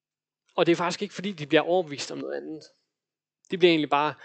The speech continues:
endnu mere hårde, og det bliver afsløret, at, jamen, de kan slet ikke tage imod sandheden. Og de ender med at samle sten op,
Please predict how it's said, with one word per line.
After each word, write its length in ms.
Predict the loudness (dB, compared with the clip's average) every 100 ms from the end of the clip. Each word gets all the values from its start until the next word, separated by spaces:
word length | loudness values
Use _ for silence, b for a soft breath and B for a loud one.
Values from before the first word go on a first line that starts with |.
| B _
endnu 240 | 2 2 2
mere 200 | -2 -2
hårde, 480 | 0 2 0 -4 -6
og 220 | -2 -2
det 100 | -2
bliver 140 | -4 -2
afsløret, 440 | -4 -6 -10 -8
at, 260 | -10 -12 -16 b b b
jamen, 120 | -10 -8
de 80 |
kan 60 | -8
slet 160 | 0 0
ikke 120 | 0
tage 160 | -8
imod 200 | -6 -8
sandheden. 400 | -10 -12 -12 -12
Og 100 | -6
de 80 | -2
ender 140 | 0 2
med 100 | 2
at 160 | 2
samle 240 | -2 -4 -4
sten 340 | -2 -2 0
op, 140 | -4